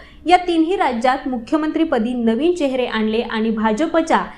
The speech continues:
तीन बलाढ्य नेत्यांच्या नावापुढे माजी मुख्यमंत्री ही बिरोदावली चिकटली. यात रमण सिंग असो, शिवराज सिंह चौहान असो किंवा वसुंधरा राजे सिंधिया असो, तर हे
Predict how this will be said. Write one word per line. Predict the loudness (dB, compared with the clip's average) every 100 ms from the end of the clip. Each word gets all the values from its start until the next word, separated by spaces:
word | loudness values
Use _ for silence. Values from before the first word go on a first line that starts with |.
| -20 -20 4
तीन | 4 4 2
बलाढ्य | 0 0 0 0
नेत्यांच्या | 2 0 0 -2 0 0
नावापुढे | 2 2 0 2 2 2 0 -4
माजी | 0 2 4 2
मुख्यमंत्री | 0 -2 -2 0 0 0 0 -6 -20 0 2
ही | 2 2
बिरोदावली | 2 4 2 2 0 -2 -6 0
चिकटली. | 0 2 0 -2 -8 -12 -14 0
यात | 2 2
रमण | 0 0 0
सिंग | 0 0 2
असो, | 0 2 2 2 -4
शिवराज | -4 -2 -2 -2
सिंह | -2 -2
चौहान | 2 2 2 0
असो | 0 0 0 0 -4 -20 -6
किंवा | -2 0
वसुंधरा | 2 2 2 0 2 2 2
राजे | 2 2 0
सिंधिया | 0 2 2 2 0
असो, | 0 -6 -8 0
तर | 2
हे | 2